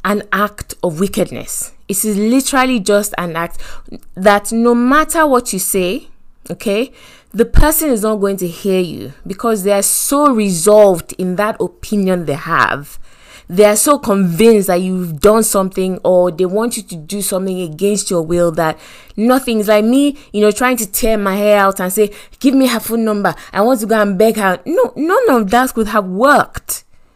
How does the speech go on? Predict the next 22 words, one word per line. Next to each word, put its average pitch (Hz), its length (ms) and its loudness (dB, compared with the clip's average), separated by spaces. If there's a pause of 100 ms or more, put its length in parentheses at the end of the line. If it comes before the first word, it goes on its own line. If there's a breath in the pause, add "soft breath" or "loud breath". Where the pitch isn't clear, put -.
(260)
Do - 80 -4
you 302 80 4
understand? 208 380 2
And 240 160 0
I 247 80 6
was 247 140 2
completely 269 960 -4
innocent 233 720 0
in 196 140 -4
that 196 180 -2
situation. 190 760 -8 (420 soft breath)
But 254 140 0
she - 120 -2
was 247 320 2
not 254 380 0
going 240 220 0
to 202 100 -4
hear 233 360 2
it - 420 -2 (220)
from 196 320 0
me. 233 300 -2 (720 soft breath)
So 311 500 4